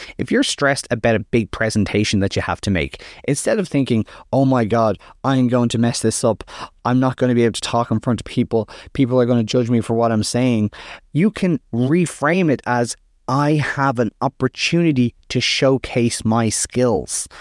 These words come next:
I have an opportunity to show people what I am capable of. And this shift in mindset can significantly reduce your stress level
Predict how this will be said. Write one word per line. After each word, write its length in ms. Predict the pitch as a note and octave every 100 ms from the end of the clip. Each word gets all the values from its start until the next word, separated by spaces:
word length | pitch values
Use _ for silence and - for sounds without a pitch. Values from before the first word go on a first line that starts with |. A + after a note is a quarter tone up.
| - -
I 200 | A#2+ C#3
have 240 | C3+ C3 C3
an 100 | A#2+ -
opportunity 720 | C3+ C3 - - D3+ C3+ A#2
to 120 | G2+
show 340 | A#2 - B2 A2+
people 400 | - B2 A2+ A2
what 240 | A2+ B2 -
I 140 | G#2+
am 140 | G#2+ G2+
capable 680 | - A#2 A#2+ G2+ F#2 F2 -
of. 440 | A#2 B2 G2 - - - - -
And 180 | A2+ B2+
this 280 | F3 F3+ - -
shift 680 | - - F3+ F3 - - - - - -
in 220 | C3 B2
mindset 640 | A#2 A2+ B2+ C#3 - G#2+ - - -
can 140 | C3+
significantly 840 | - C3+ B2+ D#3+ F3+ D3+ B2 A2+ G#2+
reduce 640 | G#2 A#2+ - D#3+ D#3 -
your 80 | A#2+
stress 480 | - - C#3+ -
level 280 | A2+ F#2+ -